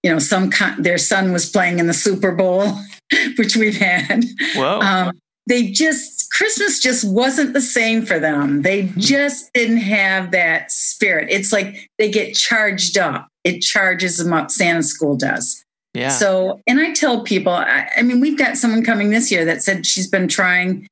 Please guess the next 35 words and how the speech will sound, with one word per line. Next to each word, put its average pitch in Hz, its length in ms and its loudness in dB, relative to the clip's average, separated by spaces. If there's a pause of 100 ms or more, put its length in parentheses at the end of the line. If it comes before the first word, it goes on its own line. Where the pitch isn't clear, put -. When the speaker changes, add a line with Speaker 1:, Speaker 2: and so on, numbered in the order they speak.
(120)
Speaker 1:
a 185 60 2
Missus 214 360 2
Claus 170 380 0
with, 170 360 -2
with 175 160 2
her 160 120 2
husband. 185 680 0 (340)
She - 160 -2
said 185 240 0
they've 208 180 2
been 220 140 2
trying 196 300 0
to 196 60 -2
come 208 280 2
for 160 180 0
twenty-five 196 1160 0
years. 147 680 0 (480)
And 226 260 0
this 370 200 0
is 427 140 0
kind 302 260 2
of 240 100 2
an 226 100 2
unusual 208 560 2
year 185 280 2
to 190 120 -2
come 202 360 0
because 190 500 -2 (240)
we 202 120 2
normally 220 500 2
have 196 320 0 (100)
three 202 260 0
hundred 196 520 0 (360)
to 175 160 -2
three 190 500 0